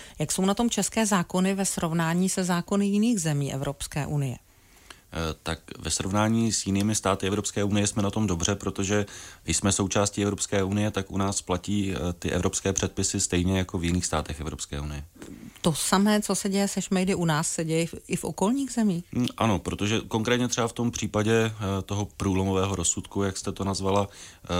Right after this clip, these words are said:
Speaker 2: byla samozřejmě aplikována směrnice Evropského společenství,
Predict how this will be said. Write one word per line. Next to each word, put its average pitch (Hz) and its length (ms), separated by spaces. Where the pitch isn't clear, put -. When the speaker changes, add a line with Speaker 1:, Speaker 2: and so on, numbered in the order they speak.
Speaker 2:
byla 90 220
samozřejmě 95 440
aplikována 92 800
směrnice 90 600
Evropského 90 460
společenství, 95 760